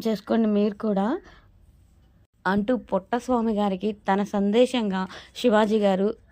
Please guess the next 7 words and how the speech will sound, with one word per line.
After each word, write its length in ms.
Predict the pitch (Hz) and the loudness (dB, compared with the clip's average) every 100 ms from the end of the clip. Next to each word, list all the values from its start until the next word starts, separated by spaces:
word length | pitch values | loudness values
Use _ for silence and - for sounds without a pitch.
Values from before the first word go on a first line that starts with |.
| - - | -16 -6
చెప్పడం 280 | 196 175 185 | -4 0 0
జరిగింది. 460 | 185 180 196 202 - _ _ _ _ _ _ _ - - 196 | 0 -2 -4 -4 -8 _ _ _ _ _ _ _ -20 -12 0
"Very 320 | 202 196 262 | 2 4 2
proud 320 | 285 214 208 | 0 2 4
of 160 | 214 214 | 4 0
you 140 | 214 | 0
అమ్మ, 360 | 190 185 190 | 0 0 -2